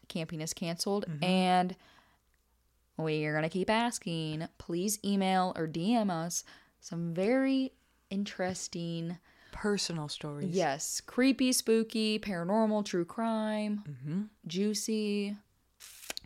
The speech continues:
Speaker 1: delicious.
Speaker 2: Embarrassing.
Speaker 1: Yes.
Speaker 2: Yep.
Speaker 1: Anything.
Speaker 2: Because we would love to add them to our Friday Night Frights segment. Um, and did we decide what we were doing?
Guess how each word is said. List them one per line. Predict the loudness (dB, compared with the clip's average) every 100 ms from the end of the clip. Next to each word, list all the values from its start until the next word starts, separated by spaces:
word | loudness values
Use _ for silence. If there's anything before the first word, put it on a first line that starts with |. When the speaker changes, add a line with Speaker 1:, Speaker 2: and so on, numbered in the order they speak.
| -8
Speaker 1:
delicious. | -4 -2 -2 -2 -4 -4 -4 -10 -2
Speaker 2:
Embarrassing. | 2 2 2 2 2 0 -2 -4 -4 -6
Speaker 1:
Yes. | -6 -6 -6 -8 -12 -18 _ _ _ -20 -20 -20 -20 -20 _ -20 _
Speaker 2:
Yep. | -2 -2 -4 -20 -20 0
Speaker 1:
Anything. | 4 6 6
Speaker 2:
Because | 4 4
we | 2 4
would | 4
love | 2 2 2 -2
to | -6 -4
add | -2 -2 -2
them | -2 -2 -4
to | -6 -8 -4
our | -4 -4
Friday | -2 0 0
Night | 0 -2 -4
Frights | -4 -4 -2 -2 -2 -2
segment. | -2 2 2 4 4 2 -6 -14 -14 -16 -2
Um, | 4 6 6
and | 6 4 6
did | 6
we | 6
decide | 6 4 4 4 4
what | 2
we | 4 4
were | 4
doing? | 4 4 4 2 -2